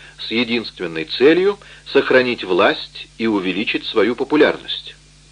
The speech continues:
«Надо бы найти немецкий текст», думает Жак, «чтобы иметь возможность сказать им: 'Видите, даже ваш кайзер.'» Найти текст.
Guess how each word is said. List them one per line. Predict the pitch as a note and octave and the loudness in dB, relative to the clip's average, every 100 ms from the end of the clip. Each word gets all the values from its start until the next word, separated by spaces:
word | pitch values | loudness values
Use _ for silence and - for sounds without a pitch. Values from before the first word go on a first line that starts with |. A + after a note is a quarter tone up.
| _ _ _ _ - - | _ _ _ _ -20 -12
«Надо | G#2 G#2+ | -10 -6
бы | G2+ | -2
найти | G#2 G2+ G2 G#2 | 0 -2 -4 -8
немецкий | G2+ A#2 C#3 - - F2 | -4 0 0 0 -8 -4
текст», | - D#2 - - - - - - | -2 -2 -4 -14 -18 -20 -20 -20
думает | - E2 D#2 D#2 D#2 | -8 -6 -6 -6 -4
Жак, | E2 D#2 - - - - - - | -4 -4 -6 -16 -20 -20 -20 -16
«чтобы | - G2+ F2+ | -4 -2 0
иметь | G2+ G2 A2+ G2+ | -2 -2 -2 0
возможность | F#2+ E2+ G#2 G2+ - - - - | 0 0 -2 -2 -4 -8 -10 -12
сказать | - G2+ F2 G#2 F#2 | -4 0 2 2 0
им: | G2+ F#2 | -4 0
'Видите, | B2+ D3+ B2+ - F#2 C#2+ - _ _ _ - - | 2 2 0 -2 -2 -4 -14 _ _ _ -20 -4
даже | G2+ A#2 C3 | 2 4 6
ваш | C#3 D3 | 6 4
кайзер.'» | - E3+ D#3 A2 F2 - - - - - - - _ | 2 4 4 2 -4 -8 -20 -20 -20 -20 -20 -20 _
Найти | F2 D#2 D#2 A#2 | -8 -8 -8 -10
текст. | - E2 - - | -6 -6 -6 -12